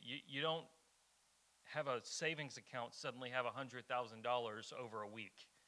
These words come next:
You have to slowly put money in for years and years and years until finally you have a lot, uh, accumulated in there. And something the Lord's been teaching me over the past few months is, um, that is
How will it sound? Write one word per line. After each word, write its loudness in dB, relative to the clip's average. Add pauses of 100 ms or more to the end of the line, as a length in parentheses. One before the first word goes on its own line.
(380)
You -2
have 0
to -8
slowly 0
put -6
money 0 (100)
in -6
for -12
years -8
and -8
years -8
and -10
years -10 (420)
until -4
finally 0
you -8
have 4
a 0
lot, 6 (100)
uh, -2 (120)
accumulated -6 (100)
in -16
there. -14 (1400)
And 6
something 6
the 6
Lord's 6
been 0
teaching 0
me 8
over 10
the 4
past 8
few -6
months 2
is, 4 (300)
um, 12 (460)
that 12
is 6